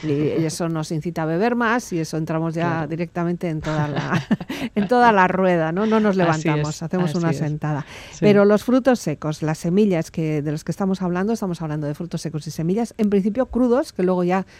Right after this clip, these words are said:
Speaker 1: harem-, podemos
Speaker 2: Mm.
Speaker 1: hacer distintos tratamientos con ellos, ¿no?
Speaker 2: Es interesante porque la grasa cruda es difícil de digerir, entonces es interesante, nosotros le llamamos activar las semillas o los frutos secos, entonces las tostaríamos, bueno, las podemos lavar y luego tostarlas o si no dejarlas a remojo.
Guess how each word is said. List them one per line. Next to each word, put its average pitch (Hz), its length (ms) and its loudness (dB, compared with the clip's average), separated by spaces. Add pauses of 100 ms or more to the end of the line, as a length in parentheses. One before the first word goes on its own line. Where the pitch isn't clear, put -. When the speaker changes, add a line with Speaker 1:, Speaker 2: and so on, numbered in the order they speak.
(100)
Speaker 1:
harem-, 180 220 0
podemos 214 360 4
Speaker 2:
Mm. 254 40 4
Speaker 1:
hacer 226 240 2
distintos 190 420 0
tratamientos 160 540 -4
con 151 160 -4
ellos, 151 280 -2
¿no? 190 180 -6 (220)
Speaker 2:
Es 226 180 0
interesante 247 680 2
porque 202 220 -2
la 165 100 -2
grasa 180 280 -4
cruda 226 200 -4
es 214 60 -2
difícil 196 320 -2
de 196 80 0
digerir, 202 320 0
entonces 180 240 2
es 220 40 0
interesante, 214 560 -2
nosotros 185 480 -4
le 202 80 -4
llamamos 190 260 -2
activar 180 480 0
las 170 160 -2
semillas 170 420 -2
o 170 60 -2
los 170 120 -4
frutos 180 280 -2
secos, 190 380 -4 (400)
entonces 196 400 2
las 151 280 0
tostaríamos, 214 720 0
bueno, 160 300 0
las 117 220 -6
podemos 147 220 -2
lavar 170 340 0 (320)
y 185 140 0
luego 170 240 4
tostarlas 202 720 0
o 202 120 0
si 190 100 -2
no 190 120 4
dejarlas 190 360 -2
a 185 40 -2
remojo. 151 440 -4